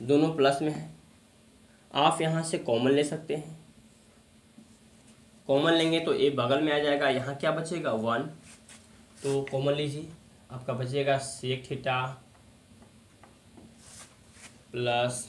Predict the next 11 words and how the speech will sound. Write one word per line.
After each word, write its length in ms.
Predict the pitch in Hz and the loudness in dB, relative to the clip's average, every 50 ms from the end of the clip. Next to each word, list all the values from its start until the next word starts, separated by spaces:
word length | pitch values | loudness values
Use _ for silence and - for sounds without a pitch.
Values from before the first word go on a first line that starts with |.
| - - - - - - - - - - - - - - - - - - - - | -14 -20 -20 -20 -20 -20 -20 -20 -20 -20 -20 -20 -20 -20 -20 -20 -20 -20 -20 -12
tan 340 | - 120 113 113 120 127 135 | -6 -4 -2 -2 -2 -4 -6
theta। 360 | - - 135 - - 127 123 123 127 127 - - - - - - - - - - - - - - - - - - - - - - - - - - - - - - - - - - | -8 -10 -14 -10 -6 -4 -4 -4 -4 -6 -10 -12 -18 -20 -20 -20 -20 -20 -20 -20 -20 -20 -20 -20 -20 -16 -16 -16 -16 -16 -20 -20 -20 -20 -20 -20 -20 -20 -20 -20 -20 -20 -20 -16
आप 140 | - - - - | -16 -16 -10 -6
कॉमन 240 | 135 135 143 151 | -4 -2 0 0
लिए 200 | 156 156 165 156 | 0 0 0 0
हैं 260 | 156 156 165 160 160 160 - - - - | -2 -4 -6 -8 -8 -10 -12 -16 -20 -16
तो 60 | - 131 | -10 -6
यहाँ 180 | 127 131 127 127 | -2 -2 -2 -2
बचेगा 300 | 127 123 139 135 131 123 | -2 -2 -2 0 0 0
आपका 240 | 123 - - 127 | 0 -2 -2 -2
वन, 440 | 120 120 123 135 135 139 147 156 160 | -2 0 0 0 0 0 0 -2 -6